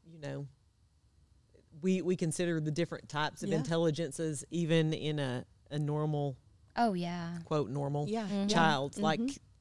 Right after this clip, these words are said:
Speaker 1: you ca-, every child is not gonna be measured the same.
Speaker 2: Right.
Speaker 1: Um, and that's not, like, a, a cop-out to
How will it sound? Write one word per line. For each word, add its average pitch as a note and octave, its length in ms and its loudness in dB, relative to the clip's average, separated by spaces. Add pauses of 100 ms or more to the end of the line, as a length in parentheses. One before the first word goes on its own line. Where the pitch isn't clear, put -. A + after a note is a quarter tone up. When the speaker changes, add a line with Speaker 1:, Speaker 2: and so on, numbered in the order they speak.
(280)
Speaker 1:
you D#3+ 80 6
ca-, - 220 -6
every G3 320 6
child E3+ 340 4
is D3 80 -2
not E3 140 2
gonna D#3+ 120 0
be D#3 120 2
measured D3+ 500 2
the D3+ 80 4
same. D3+ 320 2
Speaker 2:
Right. A#3 180 -2 (260)
Speaker 1:
Um, D#3+ 240 8
and G3 160 12
that's A3 200 10
not, G3 220 6
like, E3+ 220 4
a, C3+ 320 2
a D#3+ 60 -2
cop-out C#3+ 640 6
to E3 180 12